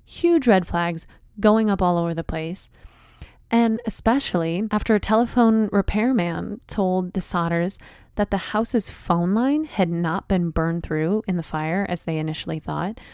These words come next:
but it was cut by someone who had been willing and able to climb fourteen feet up, up the pole and reach two feet away from it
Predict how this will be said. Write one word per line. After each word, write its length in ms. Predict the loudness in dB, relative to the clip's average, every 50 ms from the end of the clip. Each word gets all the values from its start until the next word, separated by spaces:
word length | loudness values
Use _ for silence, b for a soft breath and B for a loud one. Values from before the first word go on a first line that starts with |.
| B B B B -2
but 140 | -2 0
it 100 | 0 -2
was 160 | -4 -4 -6 -6
cut 460 | -6 -6 -6 -4 -2 -2 -2 -4 -6 _ b b b b b b b
by 140 | -4 -4 -4
someone 400 | -2 -2 -2 0 0 2 0 0
who 140 | 0 2 2
had 120 | 2 2
been 240 | 2 0 -2 -2 -2
willing 340 | -2 -2 -2 0 -2 -2 -2
and 120 | -4 -4
able 340 | -4 -2 -4 -2 -2 -4 -6
to 140 | -6 -8 -14
climb 320 | -14 -12 -10 -10 -10 -10
fourteen 760 | -12 -14 -10 -4 -2 -2 -2 -2 -4 -8 -6 -2 -2 -2 -2
feet 320 | -4 -6 -4 -2 -2 0
up, 160 | 0 -2 -4 -6 -10 -10 _ -4
up 120 | -4 -4 -4 _
the 300 | 0 2 2 2 2 0 -4 _ _ -12 -6
pole 460 | -2 0 2 2 2 0 -2 -4 B B B B B B B B B 0
and 200 | 0 2 2 2
reach 280 | 0 0 0 -4 -6
two 220 | -6 -4 -2 -2 -4
feet 260 | -4 -2 0 2 2
away 240 | 2 4 2 2 0
from 220 | -2 -4 -6 -6
it 240 | -4 -6 -6 -10 b